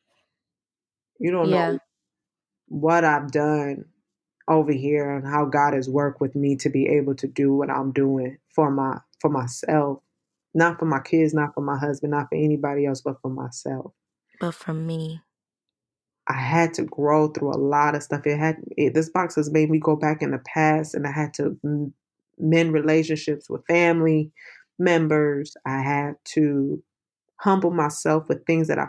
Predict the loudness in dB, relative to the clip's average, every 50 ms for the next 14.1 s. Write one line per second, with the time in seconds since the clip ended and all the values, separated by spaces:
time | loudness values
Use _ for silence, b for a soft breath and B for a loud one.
0 | 0 0 0 0 2 0 -2 0 0 0 0 0 -2 -4 -2 0 2 2 4 2
1 | 2 0 -4 -6 -10 -14 _ _ _ _ _ _ _ _ _ _ _ _ _ _
2 | _ _ -2 0 0 2 2 2 2 0 -4 -8 -4 -4 -2 -2 -2 -4 -4 -6
3 | -8 -10 -10 -12 -6 -2 2 2 4 4 4 4 4 2 0 -2 -4 -6 -6 -4
4 | -2 -2 0 0 0 2 2 2 2 0 -2 -2 -2 0 0 0 0 -2 -4 -4
5 | -2 0 0 2 2 2 2 4 4 4 2 0 -2 -6 _ B B B B B
6 | B B B B B B B B _ _ _ _ _ _ _ _ _ 0 2 2
7 | 4 4 4 4 4 2 2 2 0 -2 0 2 2 4 4 4 4 2 2 2
8 | 0 -4 -8 _ _ _ _ _ _ _ _ _ _ _ _ _ _ _ -4 0
9 | 2 2 4 2 2 0 0 0 0 0 0 0 0 2 2 2 2 2 2 2
10 | 0 0 -2 -2 -2 -2 0 0 -2 -2 -2 -4 -6 -10 -10 -12 -4 0 0 0
11 | 0 2 2 0 0 0 0 0 0 2 2 0 -2 -2 -4 -8 -4 -2 -2 -2
12 | -2 -2 -4 -4 0 2 2 4 4 4 2 2 0 -2 -4 -4 -6 -4 -4 -4
13 | -4 0 2 2 2 0 0 -4 -4 -4 -2 0 2 2 2 2 0 -2 -4 -6
14 | -10